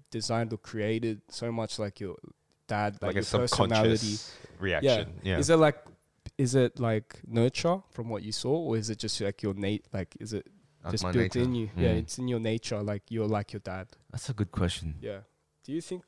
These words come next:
Speaker 1: yeah, like the sauna thing, maybe because you grew your, grew up seeing dad, that it's like, you know, you're like, "Oh, sauna is a good thing."
Speaker 3: Because <sighs> sometimes, like,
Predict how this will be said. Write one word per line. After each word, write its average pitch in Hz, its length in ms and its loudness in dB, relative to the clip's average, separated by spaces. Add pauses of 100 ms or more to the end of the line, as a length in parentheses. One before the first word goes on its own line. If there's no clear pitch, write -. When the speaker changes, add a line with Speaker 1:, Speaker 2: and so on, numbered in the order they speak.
(160)
Speaker 1:
yeah, 120 200 -14 (540)
like 131 120 -20
the 135 60 -12
sauna 156 420 4
thing, 104 380 -2
maybe 127 460 6 (160)
because 117 500 0
you 107 180 -6 (220)
grew 113 200 -2
your, 110 340 -2
grew 113 220 0
up - 180 -4
seeing 110 400 -4
dad, 104 380 -4
that 92 220 -6
it's - 240 -10
like, 87 280 -6 (840)
you 104 100 -4
know, 95 200 -6 (280)
you're 95 100 -4
like, 92 220 -6
"Oh, 90 60 -6
sauna 107 460 -2
is 101 80 -6
a 104 60 -8
good 95 220 -8
thing." 95 240 -10 (600)
Speaker 3:
Because 110 520 -2 (280)
<sighs> - 1600 -20
sometimes, 156 520 -2
like, 104 280 0